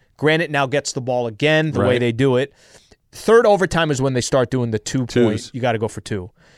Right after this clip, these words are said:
Speaker 1: Granite gets the ball, I wanna say first possession again, scores again. So they go up forty-four to thirty-seven. So Helix is down a touchdown. Helix gets the ball.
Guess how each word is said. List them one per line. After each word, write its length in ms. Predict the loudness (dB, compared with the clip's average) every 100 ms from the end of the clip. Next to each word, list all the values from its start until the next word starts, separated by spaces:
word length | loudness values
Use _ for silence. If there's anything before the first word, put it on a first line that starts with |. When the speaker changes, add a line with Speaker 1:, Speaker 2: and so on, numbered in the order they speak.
| _ _ _
Speaker 1:
Granite 520 | 0 4 4 4 0 -6 _ _
gets 240 | 0 0 -2
the 80 |
ball, 160 | 0 2
I 80 | 2
wanna 200 | 2 0
say 200 | 0 -2
first 320 | 0 -4 -2
possession 420 | -4 0 -2 -2
again, 320 | -4 -2 -2 -4 -10
scores 420 | -2 4 4 4
again. 280 | 0 -4 -10 _ -4
So 160 | 0
they 120 | 2
go 140 | 4 4
up 80 | 2
forty-four 520 | 0 0 0 -2 -2
to 60 | -2
thirty-seven. 680 | 0 0 0 0 0 -2 -12 _ _ _
So 160 | -2 0
Helix 320 | 2 2 2
is 140 | -2 -2
down 220 | 0 0
a 60 | -2
touchdown. 560 | -4 -6 -8 -12 -12 _ _ _ _ _ _ _ -2
Helix 380 | 2 4 2 0
gets 240 | -2 -2
the 80 | -2
ball. 340 | 0 0 -4